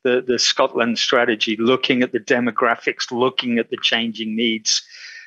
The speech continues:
then thinking about how education and regulation changes to that so that we're really putting people at the centre, um, whether it's the people who need health prevention promotion services, whether it's the people who provide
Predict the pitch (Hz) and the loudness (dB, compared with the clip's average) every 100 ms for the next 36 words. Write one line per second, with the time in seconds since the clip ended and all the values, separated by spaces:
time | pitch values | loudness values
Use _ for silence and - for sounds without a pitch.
0 | _ - 139 - 147 127 143 131 127 123 | _ -2 0 0 0 2 2 2 4 2
1 | 127 147 135 135 - 143 135 - 123 123 | 2 4 2 2 2 2 2 0 -2 2
2 | 123 127 127 123 127 123 - 113 - - | 2 2 2 2 4 2 0 -2 0 2
3 | 135 147 127 123 - - 113 120 - - | 2 0 -4 -8 -6 -6 0 0 0 -6
4 | 123 123 123 127 185 143 - 143 117 104 | -4 -2 0 2 2 2 2 2 2 -2
5 | _ - - - _ 180 156 131 - - | _ -20 -20 -20 _ 0 2 0 0 -4
6 | - 107 - - _ - - _ - 113 | -2 -2 -4 -10 _ -20 -20 _ -2 0
7 | 110 117 120 117 - - - 131 - 117 | 2 2 4 2 0 -8 0 0 2 0
8 | 113 113 110 107 104 _ _ _ _ _ | 2 2 4 2 -2 _ _ _ _ _
9 | - 123 117 117 113 110 - - - 120 | -10 0 2 4 2 -2 -6 -8 -2 -2
10 | - - 120 113 - 104 - 117 160 - | -2 -2 0 2 0 -2 -8 -2 0 0
11 | 123 - 120 113 120 110 117 113 - - | 0 0 0 0 -2 0 0 0 -8 -2
12 | 120 104 113 104 113 107 110 107 | -2 -2 -8 -8 -8 -2 -2 -2